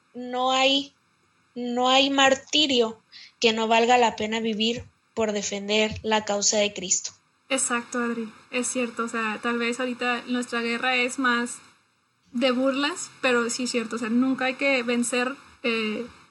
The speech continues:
Speaker 2: y tener miedo a defender la causa de Dios. Oye, Adri, pues ya nos vamos alargando, ya nos estamos alargando mucho. Y,
Speaker 1: Sí.
Speaker 2: y quería como que hace, hace unos días estaba subiendo en la re-, en la red de Instagram lo que eran las reliquias.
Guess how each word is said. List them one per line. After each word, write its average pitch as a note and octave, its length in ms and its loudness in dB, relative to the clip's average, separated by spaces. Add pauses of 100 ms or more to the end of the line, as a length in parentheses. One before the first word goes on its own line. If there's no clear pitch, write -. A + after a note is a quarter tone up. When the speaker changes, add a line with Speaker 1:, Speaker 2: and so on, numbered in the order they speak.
Speaker 2:
y C#4 100 2
tener B3+ 380 2
miedo C4+ 440 4 (140)
a C4 100 2
defender A#3 460 -2
la A#3+ 140 -4
causa A#3 320 -4
de A3+ 100 -4
Dios. A#3 320 -8 (600)
Oye, C#4+ 220 6
Adri, C#4+ 280 6
pues C4+ 200 4
ya C4 340 6
nos D4 200 4
vamos C4 440 4 (120)
alargando, B3+ 600 4
ya B3 100 4
nos B3 140 4
estamos C4+ 320 0
alargando B3+ 440 2
mucho. D#4+ 320 0 (720)
Y, D#4 100 0
Speaker 1:
Sí. C4 320 -4
Speaker 2:
y - 60 -4
quería C#4 480 2 (160)
como C#4+ 280 -2
que B3+ 240 -2
hace, C#4 240 2 (140)
hace C#4 240 -4
unos D#4+ 220 -4
días D#4 200 -4
estaba C#4 260 -4
subiendo C#4 640 -4 (200)
en C#4 100 0
la C4 100 0
re-, B3 260 -4
en B3+ 100 0
la B3 100 2
red A#3+ 200 0
de C4 160 0
Instagram C#4 540 -2 (300)
lo C4+ 200 2
que C#4+ 120 2
eran B3+ 180 2
las D4+ 140 0
reliquias. C#4 560 -2